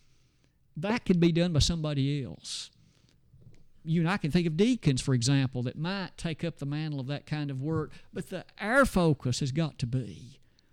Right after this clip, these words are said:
things directly spiritual in character, connected to the Word of God, the well-being of these souls in this congregation. And so you notice there was a, an interesting conclusion reached. You'll notice on that slide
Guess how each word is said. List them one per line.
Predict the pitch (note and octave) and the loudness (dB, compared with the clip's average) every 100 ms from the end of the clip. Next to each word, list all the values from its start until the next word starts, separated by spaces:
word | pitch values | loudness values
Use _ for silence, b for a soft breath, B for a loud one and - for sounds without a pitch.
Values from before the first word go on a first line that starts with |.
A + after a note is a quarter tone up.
| _ _ _ _ _ | _ _ _ _ _
things | - F3+ D#3+ | -4 -2 0
directly | E3 D3 E3 F#3+ - C#3+ | -2 0 0 -2 0 -2
spiritual | - F#3+ A3+ - F3+ | 2 2 2 2 0
in | D3+ | -2
character, | C#3 F3+ G3+ F3+ F#3+ | 0 0 2 0 -2
connected | - F3 G#3 F#3+ | -2 -2 -4 -4
to | E3+ | -2
the | |
Word | E3+ F#3 | -2 -2
of | E3 | -2
God, | D#3 F#3+ G3+ G#3 B - | -4 -4 -4 -6 B 2
the | D#3+ | 6
well-being | G#3 G#3 E3+ G3 F3+ C3+ D3 - - - - | 6 6 4 4 2 -2 -4 -12 -20 -20 -8
of | D3 | -4
these | D3+ D3+ | -2 -2
souls | - D#3+ D3+ C#3 | -2 -4 -4 -4
in | C3+ | -2
this | C3 | -4
congregation. | - C#3 A#2 B2 C3+ D3+ - - G#2 - b b b b b b b - _ - _ | -6 -8 -8 -8 -8 -10 -12 -18 -20 -20 b b b b b b b -20 _ -20 _
And | - F3+ | -6 -4
so | G#3 | -4
you | G#3+ | -4
notice | G#3 A3 A3+ E3 | -4 -6 -6 -6
there | G3+ | -4
was | F3 | -2
a, | F3+ B2 C#3 | -4 -6 -8
an | - D#3+ | -2 0
interesting | A3+ - F#3 - E3+ D#3+ D#3 | 0 -2 -4 -4 -4 -4 -6
conclusion | D#3+ D3+ F#3 G#3 F3 D#3 D3+ | -6 -4 -2 -2 -2 -4 -8
reached. | F#3 - - - - - _ _ _ _ _ _ b b b b b - | -8 -12 -14 -16 -18 -20 _ _ _ _ _ _ b b b b b 2
You'll | E3+ | 6
notice | D#3+ E3 D3 | 6 6 4
on | D#3+ D3+ | 0 -2
that | D3 | -4
slide | - C#3+ E3+ C2 F2 | -4 -6 -8 -12 -16